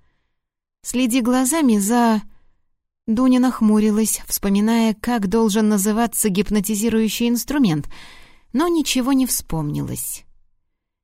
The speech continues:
Евдокия на всякий случай бросила строгий взгляд на бабу, постучала пальцем по броши и повторила. «Короче, следи, молчи и меня слушай». «Агась», выдохнула та и выпучила глаза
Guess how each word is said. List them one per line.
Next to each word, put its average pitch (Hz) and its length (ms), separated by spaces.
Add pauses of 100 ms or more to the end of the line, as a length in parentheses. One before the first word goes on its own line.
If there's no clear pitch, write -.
(260)
Евдокия 240 600
на 240 120
всякий 233 360
случай 226 440
бросила 214 440
строгий 220 420
взгляд 240 420
на 269 120
бабу, 262 420 (440)
постучала 262 560
пальцем 190 460
по 196 120
броши 262 420
и 247 80
повторила. 156 680 (800)
«Короче, 226 540
следи, 240 520
молчи 269 640 (440)
и 294 140
меня 254 420
слушай». 208 680 (840)
«Агась», 214 920 (360)
выдохнула 180 640
та 240 160
и 226 100
выпучила 233 540
глаза 202 580